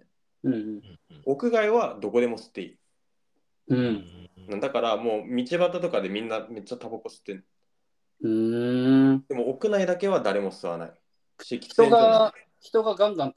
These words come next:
Speaker 1: ってる場所でも。
Speaker 3: 人がガンガン通ってる場所でもめっちゃ吸うし、みんな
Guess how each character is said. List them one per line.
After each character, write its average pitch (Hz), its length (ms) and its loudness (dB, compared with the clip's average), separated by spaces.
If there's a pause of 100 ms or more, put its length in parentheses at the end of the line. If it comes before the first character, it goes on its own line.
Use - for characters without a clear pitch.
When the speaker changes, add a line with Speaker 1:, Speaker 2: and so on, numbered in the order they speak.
Speaker 1:
っ - 160 -14
て 117 80 -10
る 110 80 -10
場 110 160 -10
所 117 100 -10
で 113 100 -6
も。 101 220 -14 (520)
Speaker 3:
人 - 340 0
が 170 100 0
ガ 165 120 0
ン 165 80 -2
ガ 143 120 -4
ン 127 100 -6
通 143 160 -2
っ - 20 -12
て 131 100 -2
る 123 60 0
場 123 100 2
所 131 100 -8
で 143 100 -2
も 147 200 0
め 95 100 -6
っ - 140 -14
ち - 80 -8
ゃ - 20 -6
吸 101 320 -8
う 101 40 -6
し、 101 220 -10
み 110 120 -6
ん 131 140 -6
な 127 260 0